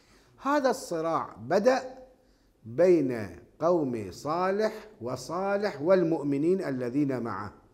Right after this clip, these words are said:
واحتدم النقاش إلى أنه بعد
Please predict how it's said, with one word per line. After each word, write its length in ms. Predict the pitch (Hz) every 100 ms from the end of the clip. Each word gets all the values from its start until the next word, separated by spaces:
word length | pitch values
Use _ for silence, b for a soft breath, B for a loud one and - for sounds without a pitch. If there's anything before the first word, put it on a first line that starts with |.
| b b b b b b
واحتدم 500 | 185 180 214 202 170
النقاش 760 | 156 131 131 127 185 226 220 - -
إلى 180 | 202 208 202 202 202 202 196 185
أنه 680 | 190 185 175 196 214 220 220 - b b b b _
بعد 680 | 160 165 139 120 110 101